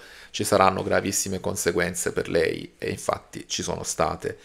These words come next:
Un altro commento in cui, di un utente, un caro amico, diceva: "Io sono stato in Iran, in alcuni casi le donne occupano anche importanti posizioni sociali,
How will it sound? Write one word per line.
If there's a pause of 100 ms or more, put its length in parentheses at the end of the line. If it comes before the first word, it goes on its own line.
(800)
Un
altro
commento
in
cui,
di
un
utente,
un
caro
amico,
diceva:
"Io
sono
stato
in
Iran,
in
alcuni
casi
le
donne
occupano
anche
importanti
posizioni
sociali,